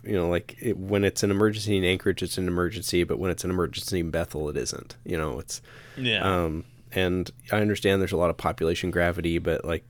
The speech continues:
Speaker 1: m-, just a couple of years ago, we were talking about eliminating power cost equalization, and now we're talking about subsidizing Anchorage's electricity. So that's like, im-, imagine if we had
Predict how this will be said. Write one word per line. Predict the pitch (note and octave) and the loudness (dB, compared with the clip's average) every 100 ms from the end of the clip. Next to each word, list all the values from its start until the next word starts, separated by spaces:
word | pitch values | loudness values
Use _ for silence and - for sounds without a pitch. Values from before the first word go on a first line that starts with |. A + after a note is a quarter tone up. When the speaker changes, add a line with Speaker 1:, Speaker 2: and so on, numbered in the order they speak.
| - | -14
Speaker 1:
m-, | - B2 - B2+ | -8 -8 -8 -6
just | G#2+ - | -4 -2
a | |
couple | - - F#2+ | -2 2 4
of | |
years | G2 G#2+ | 4 4
ago, | G2 F#2 | 2 2
we | F#2 F#2+ | 4 4
were | |
talking | F2+ F2 - F2 | 2 0 0 0
about | F2+ F2+ - - | 2 4 2 -4
eliminating | G2+ G2 F#2+ G#2 F#2+ F#2+ | -4 -2 0 0 0 2
power | A2 G2+ | 4 4
cost | - A2 - | 4 2 2
equalization, | G2+ G2+ G2 A2+ - E2 | 2 4 6 4 2 -4
and | F2 | 0
now | F2+ | 4
we're | F2 | 4
talking | F#2+ F#2 G2 | 2 0 2
about | F2+ F2 | 2 2
subsidizing | - F#2+ F#2+ F2+ F2 E2+ | 2 2 4 4 4 2
Anchorage's | F2 - F2 F2 | 0 -2 -2 0
electricity. | F2+ F#2 A2 - - - | 0 2 2 2 0 -4
So | - F2+ | 0 2
that's | F#2 G2+ | 2 2
like, | F2 - - - - - | 0 -2 -16 -16 -10 2
im-, | A2+ G#2 | 2 2
imagine | B2 A#2 A#2 C3 B2+ A#2 G#2+ - | 2 4 4 4 4 4 2 0
if | B2 - | -2 2
we | G#2+ | 0
had | G#2 B2 B2 A2 | 4 6 6 4